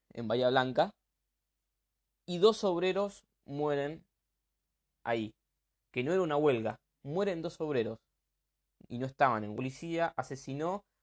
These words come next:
a sangre fría a dos obreros en Ingeniero White, en el puerto, en uno,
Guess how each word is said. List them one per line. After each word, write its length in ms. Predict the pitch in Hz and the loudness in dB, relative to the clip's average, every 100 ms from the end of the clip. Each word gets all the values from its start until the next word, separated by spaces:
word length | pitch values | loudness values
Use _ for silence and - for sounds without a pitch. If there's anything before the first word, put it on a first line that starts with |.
| _ | _
a 80 | - | -14
sangre 300 | 131 123 120 | -8 -6 -6
fría 440 | - 151 156 156 _ _ _ | -6 -4 -2 -4 _ _ _
a 100 | 113 | 0
dos 240 | 135 165 | 0 -2
obreros 400 | 151 143 151 151 - _ _ 120 | -4 -2 -2 -4 -6 _ _ -10
en 200 | 120 - _ _ _ _ _ _ | -10 -14 _ _ _ _ _ _
Ingeniero 520 | 139 131 131 131 127 123 | -10 -8 -8 -4 -2 0
White, 300 | 139 165 - | 2 2 -2
en 120 | 127 | -10
el 140 | 117 117 - | -8 -14 -2
puerto, 440 | 139 139 - 160 - _ _ - | 0 0 -4 -6 -8 _ _ -6
en 120 | 123 | -4
uno, 240 | 131 127 | -2 -4